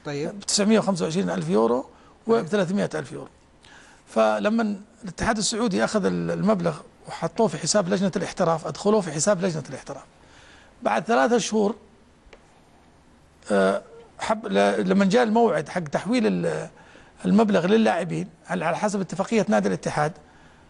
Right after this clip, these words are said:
Speaker 2: حصل هنالك انهم جو يحولوا، كان ال-، اليورو ارتفع شوي، فصار فرق عملة.
Speaker 1: في فرق عملة.
Speaker 2: فرق عملة صارت حوالي مية وأربعتاشر ألف أو،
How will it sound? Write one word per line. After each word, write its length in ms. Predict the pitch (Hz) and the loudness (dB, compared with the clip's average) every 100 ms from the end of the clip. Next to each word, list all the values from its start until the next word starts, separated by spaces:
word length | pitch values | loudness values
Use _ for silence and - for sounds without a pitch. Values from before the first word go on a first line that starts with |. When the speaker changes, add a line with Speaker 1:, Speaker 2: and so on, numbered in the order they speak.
| - - | -20 -8
Speaker 2:
حصل 440 | - 247 277 240 | -2 0 0 0
هنالك 400 | 202 226 226 - | 2 2 2 0
انهم 180 | 196 185 | -2 0
جو 180 | 123 120 | 2 0
يحولوا، 420 | - 117 113 104 | 0 0 0 0
كان 220 | - 110 | 0 0
ال-، 260 | 101 87 80 82 160 - | 0 -2 -6 -6 -8 -2
اليورو 360 | 170 220 208 | 2 4 4
ارتفع 380 | 180 175 208 156 | 2 0 0 0
شوي، 320 | 139 80 139 156 - - - - - | -2 -4 -6 -8 -20 -20 -20 -20 -18
فصار 360 | - - 214 233 | -6 -2 0 0
فرق 360 | 170 226 208 175 | 0 0 0 0
عملة. 360 | 214 196 202 - | 0 0 -2 -4
Speaker 1:
في 80 | 165 | -2
فرق 220 | 180 165 | -2 0
عملة. 240 | 160 117 | -2 -4
Speaker 2:
فرق 340 | 117 214 214 - | 0 0 2 0
عملة 300 | 208 190 180 | 0 0 0
صارت 460 | - 196 196 185 | 0 2 2 -2
حوالي 360 | - 196 202 185 | -2 0 0 2
مية 480 | 196 214 202 196 - - - - - - - | 2 2 2 0 -6 -20 -20 -20 -20 -16 -2
وأربعتاشر 1300 | 180 175 175 170 175 - - 180 180 175 202 165 196 | 2 2 2 -2 -8 -12 -4 0 0 0 -2 0 -2
ألف 160 | 196 202 | 0 0
أو، 180 | 190 | -2